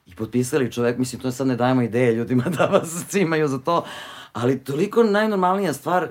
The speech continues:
ja znam mnogo domaćih muzičara koji bi rekli, "Ja ne mogu, sad ja idem da se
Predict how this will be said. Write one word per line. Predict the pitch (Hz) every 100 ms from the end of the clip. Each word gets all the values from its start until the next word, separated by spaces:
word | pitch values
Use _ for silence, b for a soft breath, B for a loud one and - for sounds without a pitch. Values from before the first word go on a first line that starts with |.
| -
ja | 123 143
znam | 139 175 190
mnogo | 123 139 156 185
domaćih | 131 139 170 185 131 131
muzičara | 139 131 123
koji | 120
bi |
rekli, | 120 113
"Ja | 101 90
ne | 92
mogu, | 98 101 87 107
sad | 110 107 107
ja | 110 131
idem | 127 120
da | 113
se | 123